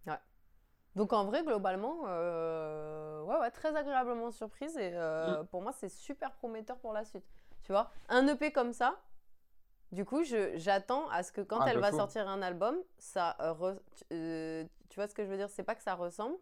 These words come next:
Speaker 2: Ouais.
Speaker 1: justement qu'elle apporte, vu qu'il y aura des titres en plus, qu'elle apporte certains titres qui bougent plus, et cetera. Mais que là, elle,
Speaker 2: Mhm.
Speaker 1: elle trouve, euh, son son, tu vois, elle trouve sa manière de poser, elle trouve la manière dont elle, euh, dont elle écrit, et cetera, tu vois.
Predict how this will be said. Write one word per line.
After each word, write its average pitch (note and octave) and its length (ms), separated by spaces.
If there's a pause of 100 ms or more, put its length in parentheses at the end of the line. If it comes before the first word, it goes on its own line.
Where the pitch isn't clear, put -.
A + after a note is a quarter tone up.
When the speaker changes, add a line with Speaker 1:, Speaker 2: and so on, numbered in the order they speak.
(100)
Speaker 2:
Ouais. - 180
Speaker 1:
justement A3+ 380
qu'elle F#3+ 180
apporte, F#3+ 360 (160)
vu F3 180
qu'il G#3+ 120
y - 20
aura F#3+ 100
des F3 140
titres - 260
en G3 80
plus, G#3 320 (240)
qu'elle F#3 160
apporte F3+ 460
certains F3+ 400
titres - 340
qui F#3 100
bougent D#3 360
plus, G3+ 360
et D#3+ 80
cetera. D3+ 640 (360)
Mais F3+ 160
que G3 100
là, A3+ 300
elle, D#3+ 80
Speaker 2:
Mhm. C#3 240
Speaker 1:
elle E3 160
trouve, B3+ 280
euh, A#3+ 240
son C4 200
son, B3+ 220
tu - 100
vois, G3+ 140
elle F#3+ 60
trouve G#3 180
sa F3+ 120
manière F3 260
de E3+ 100
poser, G#3+ 680
elle F3+ 180
trouve G3 300
la F3+ 100
manière F3+ 260
dont F3 200
elle, E3 180
euh, D#3+ 160 (380)
dont F3 240
elle F3 160
écrit, A3 580
et F#3+ 80
cetera, F3+ 380
tu - 100
vois. C#3+ 140